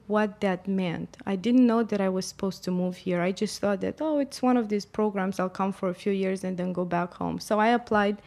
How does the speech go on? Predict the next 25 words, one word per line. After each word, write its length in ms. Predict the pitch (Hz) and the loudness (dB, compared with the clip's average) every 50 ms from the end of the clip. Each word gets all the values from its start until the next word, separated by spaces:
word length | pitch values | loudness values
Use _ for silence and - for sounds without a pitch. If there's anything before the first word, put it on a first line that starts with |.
| - - - - - - - - - - - - - - - | -20 -20 -20 -20 -20 -20 -20 -20 -20 -20 -20 -20 -20 -8 -2
and 180 | - 208 208 | 2 2 4
I 80 | 202 202 | 4 2
found 360 | - - 156 185 208 208 190 | 2 2 2 2 2 4 4
out 180 | 202 202 202 185 | 2 2 2 2
that 120 | 196 190 185 | 0 0 2
I 100 | 180 180 | 2 0
won, 480 | 175 170 190 208 214 202 185 175 - - - | 0 0 0 2 2 2 2 0 -2 -4 -2
and 260 | 196 190 185 185 165 170 | 0 0 0 0 0 2
that's 320 | 196 190 190 190 - - | 2 2 2 0 -2 -4
when 120 | 190 185 | -2 -2
I 80 | 175 175 | -2 -2
fo-, 320 | - - - 185 185 180 - - | -4 -4 -4 -4 -4 -4 -6 -12
finally 480 | - - 208 208 220 220 208 208 196 190 | -2 0 4 4 6 6 4 4 2 2
understood 720 | 185 185 175 165 165 - - - - 226 220 208 185 170 | 0 0 -2 -2 -4 -6 -10 -4 0 2 2 2 2 2
that 160 | 185 180 170 185 | -2 0 0 0
it, 180 | 185 180 - - _ - _ _ - | -2 -2 -6 -14 _ -20 _ _ -2
I'm 160 | 202 214 233 220 | 2 2 2 4
gonna 180 | 220 214 208 | 4 2 2
become 360 | 185 185 196 - - 185 190 180 | 2 2 0 0 0 0 0 0
a 60 | 175 | -2
permanent 500 | - - - 202 196 190 185 175 175 - - | -4 -2 -2 0 0 0 0 -2 -2 -2 -2
resident, 520 | 180 190 190 185 190 175 180 175 170 - | -2 0 0 -2 -2 -2 -2 -2 -2 -2
and 120 | 170 175 | -2 -2
I'm 160 | 175 185 202 190 | 0 -2 -2 -2
gonna 200 | - 190 190 | -4 -4 -4